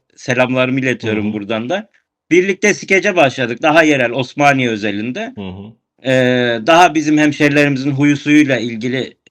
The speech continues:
Speaker 1: şakalar yaptık. Sonra globale yayılınca şimdi daha çok global skeçler yapıp oynuyoruz.
Speaker 2: Evet. Şimdi, e, ben açıkçası şeylere baktım, bütün yorumlara falan. Gayet müspet yorumlar var.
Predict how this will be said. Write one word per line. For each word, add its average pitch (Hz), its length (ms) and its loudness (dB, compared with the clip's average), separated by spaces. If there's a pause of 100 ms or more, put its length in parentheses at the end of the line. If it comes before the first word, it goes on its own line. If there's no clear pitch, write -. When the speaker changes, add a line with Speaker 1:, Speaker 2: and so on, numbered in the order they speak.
(100)
Speaker 1:
şakalar 131 560 0
yaptık. 110 460 -8
Sonra 135 380 -4
globale 147 540 -2
yayılınca 120 640 -2 (280)
şimdi 151 260 -4
daha 147 200 4
çok 156 220 -6
global 143 360 2
skeçler 104 460 -6
yapıp 92 260 -10
oynuyoruz. 82 500 -14
Speaker 2:
Evet. 110 200 -8 (360)
Şimdi, 185 340 -8 (500)
e, 107 40 -2 (300)
ben 147 260 -2
açıkçası 151 920 -8
şeylere 143 540 -4
baktım, 123 540 -6
bütün 117 400 -14 (520)
yorumlara 110 560 0
falan. 123 420 -4
Gayet 151 300 2
müspet 151 420 -10
yorumlar 113 400 -2
var. 101 280 -2